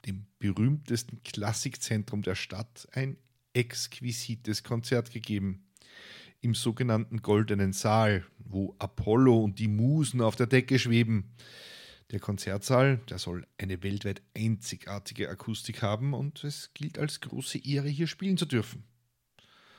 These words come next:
So auch das Radiosymphonieorchester des O R F, das nach seiner zweistündigen Darbietung gerade zum furiosen Finale ansetzt.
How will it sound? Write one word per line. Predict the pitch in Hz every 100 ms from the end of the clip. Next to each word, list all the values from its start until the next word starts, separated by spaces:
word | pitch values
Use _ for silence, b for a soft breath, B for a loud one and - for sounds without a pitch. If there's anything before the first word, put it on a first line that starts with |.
| B
So | - - 117
auch | 110 110 -
das | - 131
Radiosymphonieorchester | 101 95 95 104 107 120 117 131 131 135 127 127 127 117 -
des | 123 127
O | 131
R | 147 127
F, | 110 - - B B B B B -
das | 110 - - -
nach | 107 98 - -
seiner | - 95 107
zweistündigen | - - 117 - 131 107 -
Darbietung | - 87 - 113 123 120 117
gerade | - 110 107 135 135 123
zum | 135 123
furiosen | - 120 120 120 127 135 123
Finale | 139 117 117 120
ansetzt. | 101 107 - 101 - -